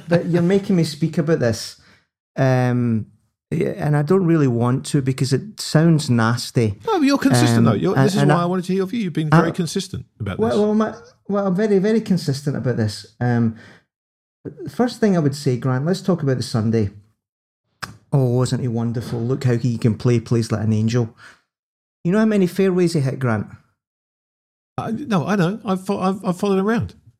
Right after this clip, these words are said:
Speaker 2: Right, okay, right. So he gets himself, and he also had twenty-two putts. So he had what you call everything you touch around the green goes in day.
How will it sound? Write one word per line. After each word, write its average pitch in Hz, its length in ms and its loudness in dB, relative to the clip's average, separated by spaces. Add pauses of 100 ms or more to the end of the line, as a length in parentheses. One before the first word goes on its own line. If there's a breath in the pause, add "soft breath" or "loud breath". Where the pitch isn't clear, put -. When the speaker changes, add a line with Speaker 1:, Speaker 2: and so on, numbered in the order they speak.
(1080 soft breath)
Speaker 2:
Right, 135 180 2
okay, 113 400 0 (280)
right. 113 280 -4 (160)
So 120 480 0 (100)
he 240 240 -2
gets 202 380 0
himself, 147 460 0
and 151 180 -2
he 151 80 2
also 175 260 2
had 147 120 2
twenty-two 147 440 2
putts. 127 400 -2 (100)
So 131 200 2
he 185 260 0
had 139 500 0 (320 loud breath)
what 180 200 2
you 156 220 2
call 127 600 0 (320 loud breath)
everything 160 540 2
you 131 140 0
touch 135 360 -4
around 120 260 0
the 117 60 -2
green 123 340 0
goes 120 320 0
in 110 200 4
day. 101 340 2